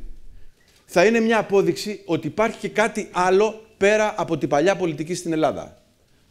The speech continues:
Τώρα, μπορεί το ποτάμι, στην οποιαδήποτε εκδοχή, να αλλάξει την πορεία της χώρας; Βεβαίως όχι.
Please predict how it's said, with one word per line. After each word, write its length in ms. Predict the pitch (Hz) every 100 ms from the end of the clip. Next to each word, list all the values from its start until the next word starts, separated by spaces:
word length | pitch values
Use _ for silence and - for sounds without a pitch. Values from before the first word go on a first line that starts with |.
| _
Τώρα, 460 | 220 139 85 73 - _ _ _ _ _ _ _ _ _ _ _ _ _ _ _ -
μπορεί 640 | 143 156 151 185 165 -
το 100 | -
ποτάμι, 680 | 151 147 165 175 165 135 104 -
στην 180 | -
οποιαδήποτε 560 | 160 147 156 196 180 175
εκδοχή, 640 | 139 143 139 156 101 87 _ _ _ _ _ _ _ _ _
να 200 | 127 131
αλλάξει 460 | 135 151 160 - 147
την 120 | 127
πορεία 300 | 143 151 160
της 120 | 127
χώρας; 460 | - 233 135 80 - -
Βεβαίως 540 | 113 120 170 240 151 120
όχι. 300 | 87 -